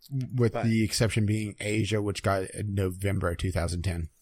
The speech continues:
Speaker 2: Yeah. So, um, it's been a long time since I played this game.
Speaker 1: Yeah,
Speaker 2: I'm
Speaker 1: and this
Speaker 2: looking
Speaker 1: is
Speaker 2: forward
Speaker 1: gonna
Speaker 2: to
Speaker 1: be
Speaker 2: it.
Speaker 1: a big one to try to get through because we wanna get the D L C as well. And let's take the D L C in order just in case we don't get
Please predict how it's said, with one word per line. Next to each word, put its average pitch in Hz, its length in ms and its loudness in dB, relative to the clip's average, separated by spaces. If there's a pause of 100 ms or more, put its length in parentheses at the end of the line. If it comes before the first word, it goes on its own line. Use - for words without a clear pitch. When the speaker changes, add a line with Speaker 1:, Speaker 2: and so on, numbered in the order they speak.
(1600)
Speaker 2:
Yeah. 104 280 -4 (600)
So, 120 480 0
um, 107 440 -4 (480)
it's 143 160 -4
been 202 140 -2
a 180 80 0
long 131 300 -2
time 127 220 -4
since 123 200 -8
I 113 60 -2
played 110 220 -4
this 110 140 -6
game. 110 180 -2
Speaker 1:
Yeah, 123 120 6
Speaker 2:
I'm 131 60 2
Speaker 1:
and 131 80 4
this 156 120 6
Speaker 2:
looking 175 80 2
Speaker 1:
is 151 60 2
Speaker 2:
forward 151 120 6
Speaker 1:
gonna 127 40 2 (120)
Speaker 2:
to 104 60 -4
Speaker 1:
be 90 40 -14
Speaker 2:
it. - 40 -20
Speaker 1:
a - 140 -14
big 107 280 0
one 104 140 0
to 101 80 0
try 107 200 0
to 104 60 0
get 104 220 -2
through 104 200 0
because 101 580 2
we 113 120 4
wanna 117 180 4
get 110 180 -2
the 101 60 -4
D 113 140 2
L 101 100 0
C 110 200 0
as 101 180 -4
well. 101 340 0
And 107 280 -4
let's 139 280 0 (120)
take 175 260 -2
the 170 60 -2
D 131 200 0
L 120 100 2
C 117 260 0
in 113 140 -2
order 107 360 -4
just - 260 -4
in 107 60 0
case 104 220 -2
we 101 80 -4
don't 98 160 -4
get - 200 -8